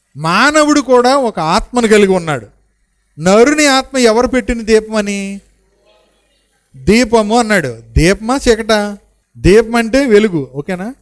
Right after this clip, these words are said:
దీపం అంటే ఏంటి? వెలుగు. ఇంతకీ మనిషికి వెలుగు ఎవరు? మనిషికి దీపం ఎవరు? ఇప్పుడు మళ్ళీ దేవుని ఆత్మ. ఇంకోటి, మనిషికి దీపం ఎవరు అంటే,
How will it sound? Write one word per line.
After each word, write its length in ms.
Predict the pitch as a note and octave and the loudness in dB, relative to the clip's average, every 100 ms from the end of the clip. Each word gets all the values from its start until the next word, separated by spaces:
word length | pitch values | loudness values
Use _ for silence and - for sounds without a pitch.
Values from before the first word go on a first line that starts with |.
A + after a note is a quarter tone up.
| _ _ _ - | _ _ _ 0
దీపం 220 | F3+ F#3+ | 0 0
అంటే 200 | G3+ F#3+ | -2 -2
ఏంటి? 320 | F#3 F#3 C#4+ - _ _ _ _ _ | -2 -2 -4 -6 _ _ _ _ _
వెలుగు. 520 | D#3+ G#3 A3+ C#3 A2+ - _ _ _ _ _ _ _ _ _ _ _ _ _ | 2 4 4 0 -12 -20 _ _ _ _ _ _ _ _ _ _ _ _ _
ఇంతకీ 260 | G3+ C4 C#4+ | -2 -2 -2
మనిషికి 460 | A3+ G3+ C4 D4 C#4+ | -2 0 2 2 4
వెలుగు 260 | B3+ C4 | 2 2
ఎవరు? 540 | B3 B3 B3 A#3+ A#3+ A#3 _ _ _ - - - _ _ _ _ _ | 0 0 -2 -4 -6 -14 _ _ _ -20 -20 -20 _ _ _ _ _
మనిషికి 380 | D3 F#3+ A#3 A#3 | -2 0 0 0
దీపం 340 | G3 G#3+ G#3+ | 2 2 2
ఎవరు? 440 | G#3+ G3+ F#3 F#3 F#3 _ _ _ _ | -2 -2 -6 -8 -14 _ _ _ _
ఇప్పుడు 340 | D3+ E3+ E3 D#3+ | -8 -6 -6 -4
మళ్ళీ 320 | C#3+ D#3+ D3+ D3+ _ _ _ F3+ | -2 0 0 -2 _ _ _ 4
దేవుని 280 | A3+ A3+ | 4 4
ఆత్మ. 380 | G3+ F#3+ F#3+ E3+ D3+ F#3+ | 0 -2 -6 -8 -8 -4
ఇంకోటి, 420 | A3 A3+ A#3 G3+ | 0 2 2 0
మనిషికి 400 | F#3 F#3 G#3 C4 | -2 -4 -4 -6
దీపం 300 | A3 A3+ G#3+ | 0 0 0
ఎవరు 220 | A3 G3 F3 | -4 -4 -8
అంటే, 340 | C#3 D3 | -10 -12